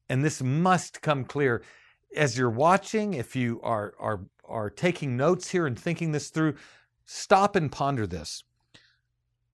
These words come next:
Notice that in each proof, Thomas is saying, "From this pattern of reasoning, it is known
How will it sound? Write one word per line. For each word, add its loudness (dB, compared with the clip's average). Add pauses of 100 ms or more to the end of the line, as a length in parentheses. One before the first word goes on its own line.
(120)
Notice 8 (220)
that 4
in -4 (160)
each -2
proof, 0 (640)
Thomas 4
is 0
saying, 2 (360)
"From 6
this 8 (420)
pattern 2
of 4
reasoning, 0 (1300)
it 8
is 6
known 6